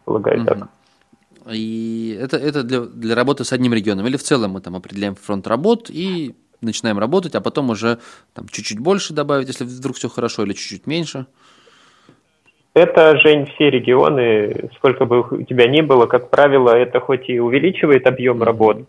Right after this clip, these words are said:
Speaker 1: но какие-то вещи делаются все-таки там шаблонно из одной точки. Поэтому, то есть, если у тебя там десять регионов, это не значит, что там цена или объем работ в десять раз увеличится.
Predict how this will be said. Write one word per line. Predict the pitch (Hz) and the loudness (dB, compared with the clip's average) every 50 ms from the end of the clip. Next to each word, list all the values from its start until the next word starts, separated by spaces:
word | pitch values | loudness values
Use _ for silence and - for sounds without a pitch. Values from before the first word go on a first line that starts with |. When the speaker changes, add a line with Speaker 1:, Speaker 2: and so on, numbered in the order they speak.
| _ _ - - - - _ | _ _ -20 -20 -20 -14 _
Speaker 1:
но | 127 127 143 147 147 139 131 123 117 113 110 107 - 110 | 0 2 4 6 6 6 6 6 6 6 4 4 2 0
какие-то | 110 - 123 - 160 147 - 127 | -4 -6 -4 -2 -2 -2 0 0
вещи | 113 123 135 135 - 123 | 0 0 0 -2 -4 -6
делаются | 110 113 131 127 120 113 117 - 107 - | -2 0 2 2 2 0 -2 -6 -8 -6
все-таки | - 117 - - - _ 110 104 101 | -6 -6 -6 -8 -8 _ -4 -2 -2
там | - - - - - - - _ | 0 -2 -2 -2 -4 -10 -18 _
шаблонно | - - 143 131 123 123 127 139 135 127 123 | 0 2 2 4 4 4 4 4 4 4 2
из | 117 113 107 120 | 0 0 2 2
одной | 117 113 113 117 117 113 | 2 2 2 0 -2 -2
точки. | 113 113 110 110 - - - - 110 - _ _ _ - - - - _ _ | -2 -2 -2 -4 -4 -8 -10 -12 -12 -12 _ _ _ -20 -20 -20 -20 _ _
Поэтому, | - 127 131 127 - 127 120 117 113 107 101 107 | 2 2 4 4 2 0 2 4 4 2 2 2
то | - - 123 | 2 2 2
есть, | 110 107 - - - | 2 2 0 -2 -2
если | 120 117 120 - - 113 110 110 107 - _ _ _ | -2 -2 -2 -4 -6 -4 -4 -4 -4 -8 _ _ _
у | 117 113 | -4 -2
тебя | - 127 120 120 117 | 0 2 4 4 4
там | 113 - 110 101 | 4 2 0 2
десять | - 151 160 165 - 143 - | 2 2 2 2 0 -2 -2
регионов, | 131 123 110 117 113 113 113 110 - | -2 -2 0 2 2 2 2 0 -2
это | 117 - - | -4 -4 -4
не | 113 104 | -4 -2
значит, | 120 139 131 - - - _ | 0 0 0 -2 -4 -12 _
что | - | -10
там | _ 117 110 110 - - | _ -6 -6 -6 -2 0
цена | 143 127 123 131 135 127 | 0 2 4 4 4 4
или | 123 110 | 4 4
объем | 110 110 110 110 117 113 110 | 4 2 2 0 0 2 2
работ | 107 104 117 120 110 | 2 2 2 2 0
в | 104 | 0
десять | 101 113 110 - - | -4 -6 -6 -4 -2
раз | 113 107 107 - | -2 -2 -2 -2
увеличится. | 113 107 104 113 110 - _ | -6 -8 -8 -10 -12 -14 _